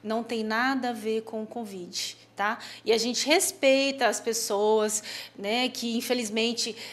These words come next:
é, caminham pra esse rumo da fake news, mas nós estamos aqui pra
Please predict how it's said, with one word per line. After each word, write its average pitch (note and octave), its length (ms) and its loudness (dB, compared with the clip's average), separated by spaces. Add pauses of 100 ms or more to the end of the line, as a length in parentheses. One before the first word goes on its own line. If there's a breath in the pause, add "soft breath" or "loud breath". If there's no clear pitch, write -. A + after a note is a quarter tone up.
(120)
é, G#3 180 2
caminham C4 500 4
pra C4+ 140 -2
esse A#3 160 -4
rumo A#3 240 -4
da G#3+ 160 0
fake A3 320 -2
news, A3 480 -4
mas G#3 220 -6
nós A3 120 -4
estamos G#3+ 380 -6
aqui A3 300 -6
pra B3+ 360 -6